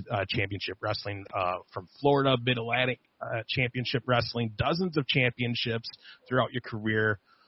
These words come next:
uh, was part of one of the best tag teams in the, uh, all of professional wrestling with your brother Jack, the Briscoe brothers, uh, and also had a, a great career in W W E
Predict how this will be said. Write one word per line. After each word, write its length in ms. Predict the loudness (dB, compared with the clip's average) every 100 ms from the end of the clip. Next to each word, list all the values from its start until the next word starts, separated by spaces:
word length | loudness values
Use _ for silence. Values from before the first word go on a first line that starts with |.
| _ _ -4
uh, 120 | -2
was 120 | -2 2
part 160 | 4 6
of 80 | 4
one 140 | 2
of 40 |
the 80 | 0
best 280 | 2 0 0
tag 200 | 0 0 0
teams 320 | -2 -2 -2 -2
in 160 | 0
the, 240 | 0 -2 -4 _
uh, 280 | -4 -2 -4 -8 0
all 320 | 4 6 4
of 120 | 0 -6 -8
professional 460 | -2 -2 0 -2
wrestling 440 | 0 0 0 -2 -4 _ -20 -6
with 160 | -6
your 80 | -4
brother 220 | -4 -4 -2
Jack, 300 | 0 0 -2
the 80 |
Briscoe 400 | -4 -4 -2 -6
brothers, 420 | 0 0 2 -2 -4 -14 -20 -20 _ -4
uh, 240 | 0 2 0 -4 _ -4
and 220 | 0 2
also 380 | 4 4 6 4
had 240 | 4 0 -2
a, 280 | -2 -2 0
a 60 | -2
great 280 | 0 -2 -2
career 320 | 0 2 2
in 380 | 0 0 2 4
W 240 | 4 4
W 380 | 2 0 0 0
E 340 | -2 0 2